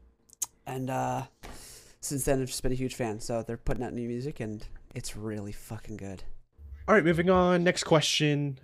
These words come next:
Speaker 2: Jim, what is your favorite dish with potatoes? And what is your favorite potato chip? That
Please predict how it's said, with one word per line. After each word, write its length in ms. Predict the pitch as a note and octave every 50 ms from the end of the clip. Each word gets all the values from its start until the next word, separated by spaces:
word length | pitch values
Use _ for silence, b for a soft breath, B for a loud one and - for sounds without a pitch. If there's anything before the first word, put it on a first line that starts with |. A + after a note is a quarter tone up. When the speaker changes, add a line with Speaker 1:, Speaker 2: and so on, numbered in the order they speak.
| - A#2
Speaker 2:
Jim, 300 | C3 D3 C#3 G#2+ G2+ G#2
what 120 | C#3 F3+
is 100 | A3 -
your 80 | - -
favorite 420 | - - C3 C#3 C#3+ D#3 A#2 -
dish 320 | - B2 B2+ B2+ - - -
with 260 | A#2 A2+ A2+ G#2+ -
potatoes? 640 | - B2+ - F#3+ G3 C#3+ F#2+ E2 D2+ - - - - - - -
And 400 | G#2 G#2 G2+ G2 G2 G2 G2+ G2+
what 120 | A2+ A#2
is 120 | A2+ -
your 120 | A#2+ A2+ A2
favorite 380 | - - G#2 G2+ G2+ G2+ -
potato 320 | - - - F#3 G#3 A#3 D#3
chip? 320 | - - F#2+ - - - - - - _ _ _ _ _ _ _ _ _ _ _ - - _ _ _ _ _ _ _ -
That 500 | A2 G#2 G2+ F#2+ F#2+ - - - - -